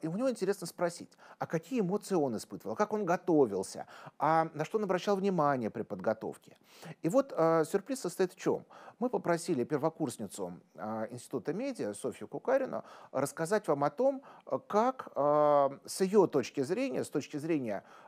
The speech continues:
э, абитуриента прошлого года и студента, э, первого курса, э, нынешнего учебного года,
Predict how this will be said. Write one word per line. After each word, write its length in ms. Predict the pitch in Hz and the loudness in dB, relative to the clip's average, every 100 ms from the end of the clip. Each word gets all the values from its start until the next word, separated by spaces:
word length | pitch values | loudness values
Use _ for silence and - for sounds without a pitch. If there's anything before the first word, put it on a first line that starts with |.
| - | -2
э, 60 | 127 | 2
абитуриента 640 | 135 147 156 185 175 123 | 2 2 0 2 2 0
прошлого 500 | - 180 143 123 117 | 2 4 4 2 -2
года 460 | 165 269 262 - - - - _ | 0 4 4 2 -4 -14 -20 _
и 80 | 160 | -6
студента, 840 | - 190 160 185 127 113 92 92 | 0 0 2 2 2 2 0 -2
э, 340 | - 117 117 113 | -4 0 2 2
первого 240 | - 131 117 | 4 4 4
курса, 600 | - 160 - 104 82 73 - | 2 -2 0 -4 -4 -6 -8
э, 600 | 101 101 98 98 98 107 | -4 -2 -2 -2 -2 -2
нынешнего 520 | 170 285 247 147 104 | -2 -4 -4 -2 -2
учебного 480 | 104 113 123 90 110 | -2 -6 -8 -6 -6
года, 380 | 151 151 90 - | 0 0 0 -6